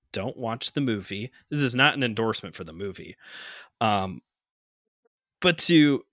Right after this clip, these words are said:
eh, with any of these films, like, we need to have more of a nuanced conversation of not just idolizing, like, "That's it. That's the men. Now I'm going to make that fit with the Bible." But instead, look for what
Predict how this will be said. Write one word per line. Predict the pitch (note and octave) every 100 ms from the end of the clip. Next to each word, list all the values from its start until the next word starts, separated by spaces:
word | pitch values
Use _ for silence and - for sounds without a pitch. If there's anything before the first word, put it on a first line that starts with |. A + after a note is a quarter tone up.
| _ _ _ -
eh, | E3
with | E3+ A3+
any | A#3 C#3
of | G#2
these | F#2 -
films, | F#2+ C#2+ - - - - _ -
like, | D3 D3+
we | E3+
need | F3+ F#3
to | F3
have | D#3+ D3 C#3 -
more | C3 B2+ C3
of | C3
a | A#2+
nuanced | A2 A2+ A#2 A2+ A2 -
conversation | B2 G#2+ G#2 - A2 G2+ - A2
of | F#2+
not | A#2 C3 -
just | D#3+ C3 - - - -
idolizing, | A2 B2+ C3+ B2 A#2 A#2 A#2 A2
like, | G2+ F#2+ - -
"That's | C3 D#3+ -
it. | F3 A#2 - - _ _
That's | A2 B2 C#3+ D#3 -
the | D#3
men. | D#3 D#3 A2 E2+ - _ _ -
Now | A#2+ C3
I'm | C3
going | C#3 C3
to | B2
make | B2+ C3
that | D3+ -
fit | - E3 -
with | D3
the | -
Bible." | D#3+ E3 D3 A#2+ F2 E2+ _ _ _ _ _ _ _ _ _ _ _ _ _ _ _ _ _ _ -
But | C#3+
instead, | C#3+ C3+ - D#3+ D3+ C#3+ - _
look | B2+ C#3 E3 F#3
for | - F3+ E3
what | C#3+ D3+